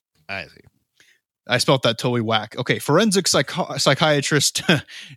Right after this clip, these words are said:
Speaker 2: Uh, so these two people were forensic psychiatrist George Paler-, Palermo, Palermo, and clinical
Speaker 1: Yeah.
Speaker 2: psychologist Samuel Friedman. So Palermo stated that the murders were the result of a, quote,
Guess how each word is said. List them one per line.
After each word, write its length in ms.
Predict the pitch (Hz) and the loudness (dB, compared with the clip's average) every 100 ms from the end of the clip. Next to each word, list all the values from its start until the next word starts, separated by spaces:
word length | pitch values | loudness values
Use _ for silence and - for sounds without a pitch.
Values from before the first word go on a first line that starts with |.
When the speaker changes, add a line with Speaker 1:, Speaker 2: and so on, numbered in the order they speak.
| - | -2
Speaker 2:
Uh, 120 | 143 | 2
so 180 | 131 156 | 4 2
these 200 | 143 185 - | 2 0 0
two 240 | 196 180 | 0 0
people 300 | 170 160 160 | -2 -2 0
were 200 | 143 139 - | 0 0 0
forensic 360 | 147 185 190 | 2 2 2
psychiatrist 760 | - 165 151 147 143 156 139 143 | 0 2 2 2 2 0 0 -2
George 500 | 127 156 175 160 - | 0 4 4 2 -2
Paler-, 340 | 160 147 143 143 - - | 0 4 4 0 -6 0
Palermo, 720 | 156 165 160 190 220 262 247 _ _ _ - | 2 4 4 2 2 0 -2 _ _ _ -4
Palermo, 500 | 143 165 202 214 214 - - - - | 2 4 4 4 2 -4 -20 -18 -6
and 160 | 147 139 | -4 0
clinical 340 | 202 202 185 | 0 2 2
Speaker 1:
Yeah. 40 | |
Speaker 2:
psychologist 720 | 160 165 - 147 143 131 135 - | 2 0 2 2 2 2 0 2
Samuel 360 | 143 147 139 | 2 4 2
Friedman. 580 | 123 - 131 110 110 87 - _ _ _ - - - _ _ _ _ _ - | 0 2 4 2 -4 -8 -16 _ _ _ -20 -20 -20 _ _ _ _ _ -6
So 220 | - 131 | -2 0
Palermo 840 | - 147 226 214 147 120 127 165 - - | 0 4 4 4 4 4 2 0 -6 -2
stated 440 | - 165 156 151 | 2 4 4 4
that 140 | 139 | 2
the 60 | 135 | 0
murders 580 | 127 185 185 180 180 - | 0 2 4 2 2 -2
were 180 | 139 143 | 0 2
the 100 | 139 | 2
result 420 | 131 127 160 180 - | 2 0 0 -2 0
of 160 | 135 120 | 0 2
a, 120 | 113 | -2
quote, 500 | - 170 190 180 | -2 0 2 0